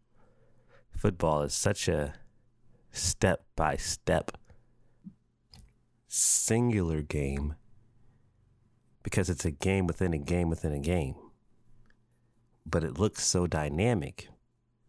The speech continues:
when it's all in unison, all in one motion. And in the midst of things, even though we're doing multiple things at once,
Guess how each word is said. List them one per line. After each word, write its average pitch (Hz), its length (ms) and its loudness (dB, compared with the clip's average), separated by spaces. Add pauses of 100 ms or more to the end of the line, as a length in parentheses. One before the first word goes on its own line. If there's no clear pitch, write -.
(120)
when 85 140 0
it's 80 180 -2 (140)
all 82 600 2
in 80 140 -2
unison, 90 460 0
all 80 240 -2
in 78 80 0
one 78 140 0
motion. 92 480 -2 (2750)
And 98 100 2
in 95 80 2
the 87 80 2
midst 127 300 2
of 101 100 0
things, 76 560 -2 (640)
even 104 220 2
though 98 120 4
we're 87 140 0
doing 90 580 2
multiple 85 280 0
things 80 260 0
at 73 100 -2
once, 104 460 0